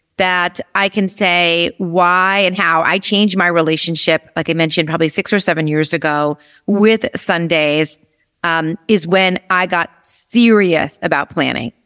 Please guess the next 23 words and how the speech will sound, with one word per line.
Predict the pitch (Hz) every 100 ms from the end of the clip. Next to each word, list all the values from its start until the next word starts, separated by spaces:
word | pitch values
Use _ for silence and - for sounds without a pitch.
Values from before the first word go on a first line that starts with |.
| _ _ _ _ -
And | 175
I | 156
mean | 156
serious, | 156 - 139 143 - 170
right? | 165 -
Like, | 165
not | 190 214
just | 269 -
kind | 254
of | 220
thinking | 202 190 185
through | 185 180
and | 170
fretting | 160 - 156 160 175
about | 180 175 185
it | 175
and | 156
getting | 151 151 160 -
anxious, | 180 180 240 262 - _ _ _ -
but | 202
planning | - 202 180 196 220
my | 226 196
week. | 156 202 208 -